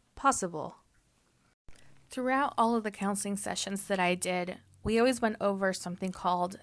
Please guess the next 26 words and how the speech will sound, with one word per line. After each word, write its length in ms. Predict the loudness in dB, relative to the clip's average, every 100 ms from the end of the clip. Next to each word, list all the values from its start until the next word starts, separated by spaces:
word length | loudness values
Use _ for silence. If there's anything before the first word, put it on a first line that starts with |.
| -14
the 80 | -10
power 360 | 4 6 6
and 140 | 2 -4
control 400 | -8 -4 0 0
wheel, 340 | -2 -4 -6 -10 -20 _ -20 -20 -14 2
which 320 | 2 2 -2 -2
essentially 460 | 4 4 4 2
talks 320 | 2 -2 -2
about 320 | -4 -4 -2 -4
the 80 |
way 260 | 0 0 0
that 300 | -2 -6 -6
abusers 640 | -6 -6 -4 -4 -4 -4 -4
use 600 | -2 0 0 0 -2 -4 -10 -20 -20
physical, 680 | -4 -2 0 0 0 0 0
sexual, 1000 | -2 -2 -2 0 -2 4 4 6 4 -2 -12 -20 -10
emotional, 800 | -4 -2 -2 -2 -2 -2 -2 -6 -12 _
and 180 | -10 -10 -4
any 200 | -4 -4
type 420 | -6 -8 -8 -8 -8
of 480 | -6 -4 -6 -12 -20 _ -6
abuse 480 | -6 -4 -4 -4
and 140 | -2 2
violence 680 | 4 4 2 0 -2 -6 -6 -14 -20 -16 -8
to 360 | -2 0 0
intimidate 760 | -2 -4 0 0 2 0 -2